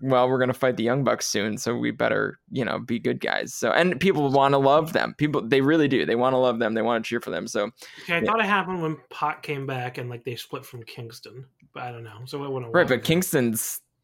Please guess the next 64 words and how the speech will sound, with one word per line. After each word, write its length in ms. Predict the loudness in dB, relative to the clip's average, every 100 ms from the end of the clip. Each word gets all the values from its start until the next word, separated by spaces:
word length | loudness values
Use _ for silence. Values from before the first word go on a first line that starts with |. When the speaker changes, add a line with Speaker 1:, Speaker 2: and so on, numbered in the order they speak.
| _ _ _ _ _ _
Speaker 1:
the 120 | -2
most 460 | 0 2 2 0 -4
Speaker 2:
But 100 | -6
Kingston 340 | 4 6 6 4
Speaker 1:
popular 120 | 4
Speaker 2:
then 80 | 4
turned, 60 | 4
Speaker 1:
guy 220 | 6 6
in 160 | 6 6
the 60 |
Speaker 2:
Kingston 240 | 6 6 6
then 80 | 6
Speaker 1:
promotion. 260 | 6 6
Speaker 2:
turned 160 | 4 4
face. 380 | 0 -2 -6 -4
Kingston 340 | 2 2 2
then 140 | -2 -2
turned 180 | -2 0
face. 120 | 4
Speaker 1:
Yeah, 160 | 6
Speaker 2:
I 20 | 6
think, 120 | 4
Speaker 1:
yeah, 60 | 2
yeah. 260 | 2 -2 -6
So 140 | -2 4
Speaker 2:
I 20 |
think 20 |
Speaker 1:
they 60 | 6
Speaker 2:
this 100 | 8
Speaker 1:
all 80 | 6
Speaker 2:
was, 80 | 6
like, 60 |
Speaker 1:
kind 120 | 6
of 80 | 6
Speaker 2:
last 120 | 4 4
Speaker 1:
flipped 240 | 4 4
Speaker 2:
fall. 80 | 2
Speaker 1:
at 80 | 0
the 60 |
same 220 | 2 0
time, 320 | 2 2 4 4
Speaker 2:
Yeah. 80 |
Speaker 1:
but 280 | 2 2 2
not 440 | 4 4 4 -2 -4
together. 680 | -4 0 0 2 -2 -6 _ _ _ _
Speaker 2:
Yeah. 340 | -2 -2 -4 -12 -2
Speaker 1:
Yeah. 320 | 0 2 -2 _ _ _ _ _ -20 -20 _ -14
Speaker 2:
K-, 80 |
F-, 240 | -14 -10 0
Kingston 400 | 2 2 0 -2
flipped 240 | -2 0
after 220 | -2 -2
the 60 | -4
Moxley 380 | -4 -4 -6 -14
match, 420 | -16 -18 -18 -14 -10
that 140 | -8
I 60 | -10
remember. 380 | -14 -18 -18 -2
Speaker 1:
Right, 280 | 2 2 0
because 260 | -2 -2
then 140 | 0 0
he 80 |
was 140 | -2 -2
aligned. 540 | 0 0 0 -2 -6